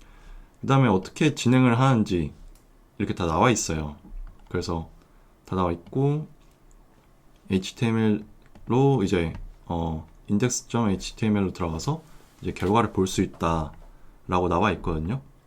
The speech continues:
그래서 위에 지금 마지막에 보면 플라스크 서버를 실행하도록 할까?라고 이게 나와 있는데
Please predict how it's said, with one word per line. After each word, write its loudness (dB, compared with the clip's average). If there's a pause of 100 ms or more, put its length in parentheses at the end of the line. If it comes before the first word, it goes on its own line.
(560)
그래서 4
위에 6
지금 4
마지막에 6
보면 6
플라스크 -2
서버를 6 (300)
실행하도록 2 (200)
할까?라고 0 (300)
이게 2
나와 0
있는데 -4